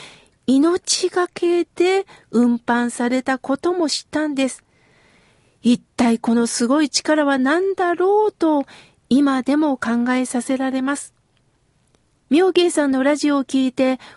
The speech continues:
本も読みたくなったので、書店で二冊買いました。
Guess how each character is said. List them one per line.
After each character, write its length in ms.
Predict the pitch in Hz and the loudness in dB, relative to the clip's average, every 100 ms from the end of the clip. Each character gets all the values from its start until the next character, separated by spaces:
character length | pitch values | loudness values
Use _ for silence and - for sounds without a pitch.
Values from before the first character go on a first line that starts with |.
| - | -6
本 320 | - 349 330 | 0 0 2
も 80 | 285 | 0
読 180 | 226 233 | 0 0
み 120 | 277 | -2
た 160 | 302 | -4
く 100 | 294 | -2
な 160 | 302 320 | -2 -2
っ 40 | |
た 260 | - - 285 | -4 -6 -4
の 140 | 262 | -2
で、 260 | 254 277 269 - - _ - | 0 0 -2 -10 -20 _ -8
書 240 | - 247 | -2 0
店 320 | - 311 320 311 | 0 0 2 0
で 100 | 302 | 2
二 160 | 330 | 0
冊 340 | 359 392 - - | 0 -4 -4 -6
買 220 | 262 277 | -2 -2
い 60 | |
ま 120 | 277 294 | -2 -4
し 120 | - | -4
た。 200 | 294 | -4